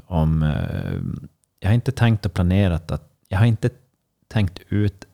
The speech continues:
att planera att utföra det med mig själv. Men jag är inte,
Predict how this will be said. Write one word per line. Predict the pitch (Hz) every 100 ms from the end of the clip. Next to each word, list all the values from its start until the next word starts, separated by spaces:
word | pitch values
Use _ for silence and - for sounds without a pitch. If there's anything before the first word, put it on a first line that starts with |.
| _ -
att | 104 - - -
planera | - 90 85 90 95 90 85
att | - - -
utföra | 98 90 85 - - 85 87 82 - - _ _ _ _ _ _ _ _ _ _ _ _ _ _ -
det | 87 85 80
med | 82 76
mig | 82
själv. | - 113 80 85 - _ _ _ _ _ _ _ _ _ _
Men | 90 87
jag | 85
är |
inte, | 87